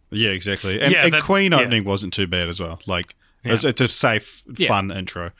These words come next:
Speaker 3: Yeah.
Speaker 2: It, it was, yeah, I, it wasn't very, a very fun over, not as fun as other years that I've seen, like, bec-, man, I don't know if that's 'cause of the no host thing or if they were just trying every way possible to cut it short.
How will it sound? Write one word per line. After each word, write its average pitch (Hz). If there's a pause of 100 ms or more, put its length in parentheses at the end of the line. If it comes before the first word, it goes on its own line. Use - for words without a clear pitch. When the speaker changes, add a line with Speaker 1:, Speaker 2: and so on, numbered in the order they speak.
(200)
Speaker 3:
Yeah. 107
Speaker 2:
It, 160
it 165
was, 160
yeah, 127
I, 147 (120)
it 165
wasn't 190 (1120)
very, 147
a 143
very 143
fun 123 (540)
over, 131
not 165
as 156
fun 151
as 131
other 127
years 120
that 113
I've 113
seen, 113
like, 110 (340)
bec-, -
man, 143
I 147
don't 156
know 131
if 127
that's 127
'cause 123
of 113
the 117
no 117
host 120
thing 110
or 110
if 107
they 113
were 110
just 110
trying 113
every 107
way 110
possible 104
to 104
cut 107
it -
short. 110